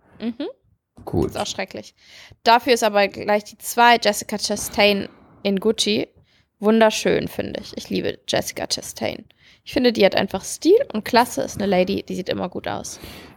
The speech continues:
Speaker 2: Ich finde es auch gut. Bei dem Kleid bin ich ein bisschen hin und her gerissen. Ist okay, finde ich.
Speaker 1: Ich finde es oben besser als unten.
Speaker 2: Ich auch. Ich finde es auch oben besser als unten. Unten ist so ein bisschen
Speaker 1: Ein Morgenmantel.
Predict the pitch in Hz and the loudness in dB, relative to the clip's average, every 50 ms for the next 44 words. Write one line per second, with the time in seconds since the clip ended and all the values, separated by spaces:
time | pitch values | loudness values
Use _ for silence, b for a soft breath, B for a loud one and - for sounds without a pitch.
0 | B - - - - - 180 185 190 185 175 175 - - - - 117 180 185 - | B -2 -2 -2 0 4 6 6 6 6 4 2 0 2 4 6 6 6 6 2
1 | - - 202 202 208 196 196 - - - 160 147 143 151 156 156 - - 156 151 | -4 -4 0 2 2 2 2 -2 0 4 4 6 6 6 2 2 0 4 6 8
2 | 151 151 151 - 151 151 156 147 - 147 139 139 131 135 - - 139 135 127 127 | 8 8 6 4 4 4 4 4 4 2 2 2 2 0 0 0 2 2 4 4
3 | 127 123 113 107 - 113 101 95 98 101 101 101 - 104 - - - - - - | 4 2 2 0 2 2 2 2 2 0 -2 -2 -4 -6 -4 -6 -8 -8 -8 2
4 | - 151 151 - - - - 135 - - - - 120 110 101 - - 101 - - | 4 4 4 4 2 6 6 6 6 4 -2 2 4 4 4 4 2 -2 -4 -4
5 | - 101 98 101 104 - - _ _ _ _ _ _ _ _ _ B B B B | -2 -2 -2 -2 -6 -10 -14 _ _ _ _ _ _ _ _ _ B B B B
6 | B B B B - 247 226 226 226 - - - 254 277 269 262 247 247 247 - | B B B B -2 0 0 0 0 -2 4 6 6 6 6 6 4 4 4 6
7 | 247 220 214 - - - 185 180 156 _ - 180 180 _ _ - - 139 - - | 2 2 2 0 -4 -8 -8 -8 -8 _ -16 -18 -18 _ _ 2 2 2 4 4
8 | - - 87 82 87 - - - - - 139 131 127 - - - 117 123 - - | 6 6 8 6 6 4 0 -8 -2 2 4 4 4 4 4 4 4 4 2 2
9 | 107 110 117 110 107 110 104 - 110 104 104 104 107 107 107 95 - 127 147 135 | 2 2 2 4 4 4 2 4 2 2 2 2 2 0 0 2 4 4 4 4
10 | - 131 113 101 123 - - 131 127 120 123 117 117 - - 123 120 117 113 113 | 4 2 4 2 2 2 4 4 4 4 4 2 -2 -2 0 2 2 2 2 0
11 | 117 117 - _ _ _ _ _ _ _ - 208 202 196 180 180 180 185 180 170 | -2 -4 -10 _ _ _ _ _ _ _ -10 -8 -2 0 2 2 2 0 -4 -8
12 | 160 - - 190 - - - 202 | -8 -8 -10 -12 -12 -14 -14 -16